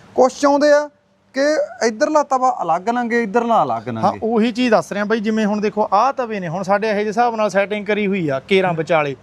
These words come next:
Speaker 1: ਹੂੰ।
Speaker 2: ਵੀ ਆਹ ਤਵਿਆਂ ਨੇ ਆਪਦਾ ਅੱਡ ਵਾਹਣ ਵੱਢਣਾ, ਪਿੱਛੇ ਵਾਲਿਆਂ ਨੇ ਅੱਡ ਵੱਢਣਾ, ਉਹਨਾਂ ਵਿੱਚ ਦੀ ਇਹ ਤਵਾ ਲੰਘੂਗਾ ਨਹੀਂ ਹੈਗਾ।
Speaker 1: ਹਾਂ।
Speaker 2: ਜੇ ਫੇਰ ਵੀ ਕਿਸੇ ਨੇ ਸੈਟਿੰਗ ਕਰਨੀ ਆ, ਪਸੰਦ ਹੁੰਦੀ ਆ ਵੀ ਅਸੀਂ ਉਹੀ ਤਵਿਆਂ 'ਚ ਕੰਮ ਕਰੇ, ਤਾਂ ਇੱਥੋਂ ਸੈਟਿੰਗ ਹੋ ਜਾਂਦੀ ਹੈ ਜੀ ਇਹਦੀ।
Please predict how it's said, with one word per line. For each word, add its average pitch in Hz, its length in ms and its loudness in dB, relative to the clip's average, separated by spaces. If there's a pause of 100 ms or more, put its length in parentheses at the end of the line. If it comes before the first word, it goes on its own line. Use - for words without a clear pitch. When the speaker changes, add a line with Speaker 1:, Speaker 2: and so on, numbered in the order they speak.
(100)
Speaker 1:
ਹੂੰ। 160 320 -2
Speaker 2:
ਵੀ 254 180 4
ਆਹ 233 260 2
ਤਵਿਆਂ 254 280 -2
ਨੇ 247 80 -4
ਆਪਦਾ 240 340 -2
ਅੱਡ 170 120 -2
ਵਾਹਣ 170 300 -2
ਵੱਢਣਾ, 202 300 -4
ਪਿੱਛੇ 254 340 -4
ਵਾਲਿਆਂ 247 140 2
ਨੇ 247 120 0
ਅੱਡ 175 120 -2
ਵੱਢਣਾ, 160 280 -4
ਉਹਨਾਂ 254 400 0
ਵਿੱਚ 262 160 -6
ਦੀ 240 200 -4
ਇਹ 269 80 -2
ਤਵਾ 240 240 2
ਲੰਘੂਗਾ 233 460 -2
ਨਹੀਂ 180 120 -8
ਹੈਗਾ। 123 260 -10 (200)
Speaker 1:
ਹਾਂ। 147 200 2
Speaker 2:
ਜੇ 254 100 0
ਫੇਰ 233 260 0
ਵੀ 311 140 0
ਕਿਸੇ 247 200 0
ਨੇ 247 100 0
ਸੈਟਿੰਗ 226 360 0
ਕਰਨੀ 226 360 -4
ਆ, 233 60 -4
ਪਸੰਦ 208 320 -2
ਹੁੰਦੀ 214 200 -2
ਆ 220 40 -2
ਵੀ 214 120 2
ਅਸੀਂ 208 140 0
ਉਹੀ 214 340 2
ਤਵਿਆਂ 208 260 2
'ਚ 208 60 -4
ਕੰਮ 202 240 0
ਕਰੇ, 208 260 0 (340)
ਤਾਂ 247 120 4
ਇੱਥੋਂ 247 280 -4
ਸੈਟਿੰਗ 247 320 0
ਹੋ 214 280 0
ਜਾਂਦੀ 208 340 -4
ਹੈ 165 60 0
ਜੀ 143 120 -4
ਇਹਦੀ। 147 180 -8